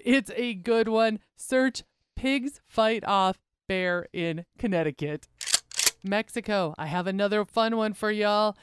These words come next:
A boat full of tourists received an unexpected lift from a gray whale off the coast of Baja California.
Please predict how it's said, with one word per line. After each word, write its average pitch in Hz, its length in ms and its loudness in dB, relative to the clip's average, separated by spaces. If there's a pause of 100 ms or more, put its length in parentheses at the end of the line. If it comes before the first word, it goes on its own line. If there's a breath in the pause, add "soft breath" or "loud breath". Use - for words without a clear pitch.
(220 soft breath)
A 220 140 -2
boat 247 520 0
full 262 340 2
of 220 140 -2
tourists 220 720 -2
received 202 400 -6
an 196 120 -6
unexpected 247 720 -4
lift 214 480 0
from 196 240 -2
a 180 120 -2
gray 175 440 0
whale 190 480 0
off 208 280 0
the 269 120 -4
coast 202 420 -2
of 151 160 -6
Baja 190 520 0
California. 190 840 -2